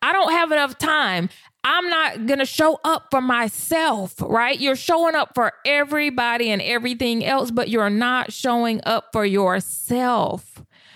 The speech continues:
right? And so if you're rejecting you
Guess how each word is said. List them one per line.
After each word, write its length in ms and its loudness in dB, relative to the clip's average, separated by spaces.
right? 360 0
And 160 -2
so 440 2
if 220 -4
you're 200 2
rejecting 680 0
you 680 0